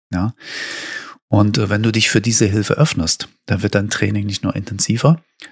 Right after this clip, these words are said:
sondern auch ausgeglichener und entspannter und leichter, ja, und kann aber auch viel kraftvoller werden, ja. Deswegen nicht nur auf dich selbst vertrauen, nicht nur da den Vertrauensvorschuss, sondern auch,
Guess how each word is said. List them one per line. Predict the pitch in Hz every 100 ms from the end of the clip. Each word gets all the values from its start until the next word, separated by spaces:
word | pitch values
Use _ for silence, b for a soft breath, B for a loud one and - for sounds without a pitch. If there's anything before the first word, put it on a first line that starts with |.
| B
sondern | - 92 92
auch | 90 -
ausgeglichener | - 120 - 92 - 95 92 85 82
und | 92
entspannter | 87 - - 117 110 87
und | 90
leichter, | 92 110 123 - 85 - _ _ -
ja, | 98 143 - _ -
und | 117 -
kann | - 120
aber | 123 -
auch | 113 -
viel | - 131 127 _
kraftvoller | - 131 - - 92 80 78
werden, | 76 90 - _
ja. | 87 117 _ _ B B B B B -
Deswegen | - 117 120 117 - _ - _ _ _ _ _ _ -
nicht | 117 -
nur | 120
auf | 113 -
dich | 98 -
selbst | 92 107 -
vertrauen, | - 131 - 123 156
nicht | 123 - -
nur | 104 90
da | 82 85
den | 117
Vertrauensvorschuss, | 123 120 110 110 117 - 123 123 135 -
sondern | - 107 101
auch, | 90 95